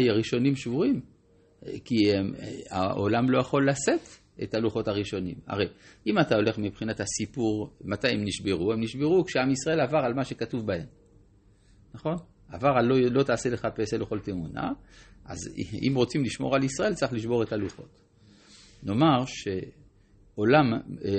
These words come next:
העולם לא יכול לשאת שלמות אלוהית. אין, כמו מה שחכמי הקבלה מדברים על שבירת הכלים.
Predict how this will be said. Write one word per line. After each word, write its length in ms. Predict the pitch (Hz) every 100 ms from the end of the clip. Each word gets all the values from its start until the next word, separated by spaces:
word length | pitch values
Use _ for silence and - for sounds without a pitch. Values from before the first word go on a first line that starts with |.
| -
העולם 720 | 95 92 - 101 156 180 139
לא 160 | 165
יכול 280 | 147 - 151
לשאת 320 | 135 - 151
שלמות 540 | - - 123 131 165 147
אלוהית. 540 | 117 104 92 - - _ _ _ _ _ _ _
אין, 220 | - 160 165
כמו 220 | - 202 190
מה 140 | 147
שחכמי 480 | - 139 - 123 147
הקבלה 340 | 143 156 185
מדברים 380 | 151 143 131 135
על 80 | 104
שבירת 460 | 101 104 107 123 123
הכלים. 440 | - 107 120 85